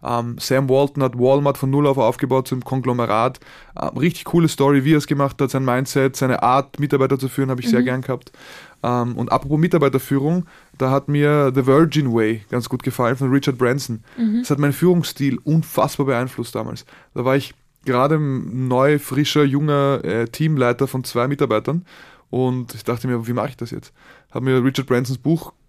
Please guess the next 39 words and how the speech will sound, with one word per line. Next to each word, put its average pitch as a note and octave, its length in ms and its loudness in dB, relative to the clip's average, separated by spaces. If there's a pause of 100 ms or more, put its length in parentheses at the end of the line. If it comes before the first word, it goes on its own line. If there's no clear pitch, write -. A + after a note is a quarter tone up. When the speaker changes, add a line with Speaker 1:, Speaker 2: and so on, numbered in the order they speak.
(260)
Speaker 1:
gesehen C#3 340 2
irgendwo, E3 340 4
hab D#3+ 140 0
das - 100 -16
gekauft C3+ 480 -4
und C3 220 -4 (180)
da B2+ 80 -4
ging, C#3+ 180 -2
geht's D#3 200 0
darum, D3+ 260 2
wie E3 120 2
führt F3 260 2
er C#3 160 2
seine C#3+ 180 2
Firmen, E3+ 380 0
wie D#3 80 2
leitet C#3+ 340 2
er D3 80 2
seine C#3 220 0
Teams E3 420 -2
und B2+ 100 -4
es C3 160 -6
geht C#3 260 -4 (220)
ganz C#3+ 200 -2
stark D3 200 0
darum, C#3+ 200 0
dass C3 140 0
er B2 80 4
es B2 80 0
halt C3+ 120 0
so C#3 220 -2 (300)
intuitiv D3 520 0
macht, D3+ 180 -2
so C#3+ 120 0
wie C3+ 60 4
er C3+ 100 4
geleitet C3 360 2
werden B2 220 0
will C3+ 240 2